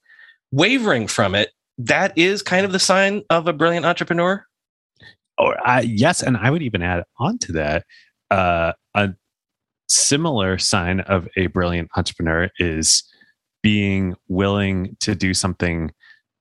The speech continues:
Speaker 2: that you see as the future when nobody else does around you. And that is the story of Zuck, like,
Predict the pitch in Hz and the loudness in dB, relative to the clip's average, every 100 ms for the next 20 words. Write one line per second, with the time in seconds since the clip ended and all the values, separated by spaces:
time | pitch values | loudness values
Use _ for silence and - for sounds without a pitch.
0 | _ - 90 80 92 92 - - 95 87 | _ -2 -2 -2 -2 0 2 2 0 -2
1 | 82 82 - 82 78 76 - - 87 - | -4 -6 -2 0 0 -2 -2 -2 -4 -2
2 | 90 - 85 80 82 82 85 82 78 73 | -2 0 0 0 0 0 -2 -2 -2 -2
3 | 73 - 76 78 73 78 71 78 90 104 | -4 -2 -2 0 0 0 0 0 2 2
4 | 123 98 - - - 110 117 107 95 82 | 0 0 2 2 4 2 2 0 0 0
5 | 117 - - 110 98 92 - | -2 -2 -2 0 0 0 -6